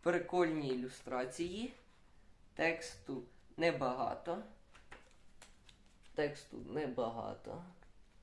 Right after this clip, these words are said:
І дуже прикольні ілюстрації. Отакі м'які обкладинці. Це такий комікс, за який ви заплатите трохи менше, який ви будете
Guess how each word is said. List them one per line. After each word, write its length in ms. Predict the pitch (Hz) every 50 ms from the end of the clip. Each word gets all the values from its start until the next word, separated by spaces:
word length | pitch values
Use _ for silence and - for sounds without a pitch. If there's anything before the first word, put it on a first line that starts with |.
| - - - - - - - -
І 220 | - 135 143 143
дуже 260 | 143 139 151 165 160 151
прикольні 640 | - - 127 127 120 - 156 147 143 139 135 131
ілюстрації. 600 | 127 123 127 123 - - - 123 120 - - - - - - - - - -
Отакі 480 | - - - 170 - - 190 185 - - - -
м'які 380 | 156 156 156 - - - 170
обкладинці. 760 | 151 - - - - 208 240 240 269 254 254 247 - - 226 - - - - - - -
Це 140 | - 170
такий 280 | 180 175 170 - 160 143
комікс, 440 | 139 - - 202 233 233 220 - 160
за 100 | 151 143
який 280 | 131 - - 185 180
ви 260 | 151 139 147 156 - - - - - -
заплатите 680 | 127 139 139 139 165 156 151 147 147 135 - - 127
трохи 400 | - - 170 175 175 175 165 135
менше, 500 | 127 131 156 208 240 233 - - 233 240 - - - - - -
який 320 | - 143 147 - - 190 185
ви 120 | 170 160
будете 680 | 156 147 165 160 - 160 160 160 - 151 143 143 143